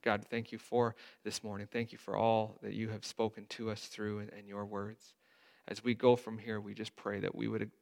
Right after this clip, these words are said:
go and live these things out. God, may we cherish those in our families and those that we love.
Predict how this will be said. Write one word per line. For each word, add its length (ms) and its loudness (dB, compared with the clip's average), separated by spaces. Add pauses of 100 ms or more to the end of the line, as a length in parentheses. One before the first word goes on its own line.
(140)
go 220 4
and 160 -2
live 180 4
these 200 0
things 340 -10
out. 200 -6 (2000)
God, 160 2
may 140 0
we 100 -2
cherish 800 2
those 300 -2
in 60 -8
our 100 -4
families 600 -8
and 120 -12
those 220 -6
that 140 -6
we 120 -10
love. 300 -4